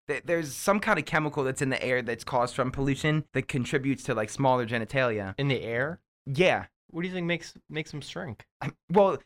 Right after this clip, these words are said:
Speaker 1: see, that's the thing, 'cause I, I told people about this, and they're like, "So does that mean it's happening now?" I'm like, <laughs> "No."
Speaker 2: Cover 'em up,
Speaker 1: <laughs> Yeah,
Speaker 2: boys.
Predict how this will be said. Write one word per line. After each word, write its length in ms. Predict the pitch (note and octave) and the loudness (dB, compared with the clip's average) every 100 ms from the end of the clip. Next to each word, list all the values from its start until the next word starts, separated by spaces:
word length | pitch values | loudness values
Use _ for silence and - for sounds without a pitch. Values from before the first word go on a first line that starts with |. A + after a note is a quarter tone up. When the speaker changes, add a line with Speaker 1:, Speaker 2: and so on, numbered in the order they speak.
| _ | _
Speaker 1:
see, 100 | - | 4
that's 160 | G#3 F#3+ | 4 4
the 60 | |
thing, 240 | D#3+ E3+ B2+ | 2 0 0
'cause 400 | E3 D3+ C#3+ - - | 2 2 2 -2 2
I, 340 | E3 D3 C3 | 4 4 2
I 20 | |
told 220 | D#3+ F3+ F3 | 0 0 -2
people 140 | F3+ | -4
about 240 | D#3+ D3 C#3+ | 2 2 2
this, 220 | D3 D#3 | -2 -4
and 100 | C#3 | -4
they're 140 | C#3+ C3+ | -2 0
like, 220 | C3 C3 | 0 0
"So 440 | - D3+ C3+ B2 - _ | 2 4 4 0 -6 _
does 120 | - C#3+ | -4 0
that 140 | D#3+ | 0
mean 120 | E3+ | 0
it's 140 | D3+ - | -4 0
happening 420 | D3 D#3+ C#3 B2+ | 2 2 0 -4
now?" 240 | B2 C#3+ C#3+ | 0 2 2
I'm 100 | C#3 | 2
like, 240 | C#3 - _ - | 0 -2 _ -8
<laughs> 300 | D#3+ - D3 | -4 -4 -2
"No." 600 | E3 F3+ D#3+ - D3+ C#3 _ - - | -2 0 0 2 0 0 _ -14 2
Speaker 2:
Cover 420 | G3+ B3+ C4+ C4+ | 6 8 8 8
'em 120 | C4 | 8
up, 180 | B3+ A#3 | 6 6
Speaker 1:
<laughs> 0 | |
Yeah, 60 | A#3 | 4
Speaker 2:
boys. 460 | G#3+ A3 A3 - | 6 6 4 0